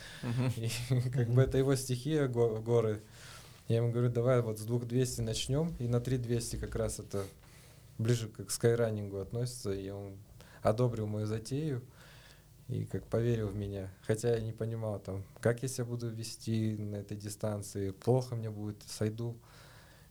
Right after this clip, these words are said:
Speaker 2: И все, как бы мы там месяц, просто в месяц пообщались, и по-, там две тренировки встретились, сделали и стартанули. Вот, эверестинг.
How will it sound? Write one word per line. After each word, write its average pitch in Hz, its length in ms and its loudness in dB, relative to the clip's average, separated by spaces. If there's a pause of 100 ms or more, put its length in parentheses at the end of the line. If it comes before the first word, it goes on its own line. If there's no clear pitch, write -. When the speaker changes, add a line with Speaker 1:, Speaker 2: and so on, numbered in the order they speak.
(140)
Speaker 2:
И 104 220 0
все, 117 280 -2
как 104 160 -4
бы 101 100 0
мы 98 80 2
там 98 220 -2
месяц, 110 460 -6
просто 107 340 0
в - 40 -12
месяц 120 260 2
пообщались, 139 680 0
и - 40 -8
по-, 117 220 2
там 110 280 -2
две 107 160 0
тренировки 120 560 2
встретились, 120 460 -2
сделали 110 540 0
и 107 500 -4 (600)
стартанули. 110 720 0 (480)
Вот, 98 300 0
эверестинг. 98 600 -8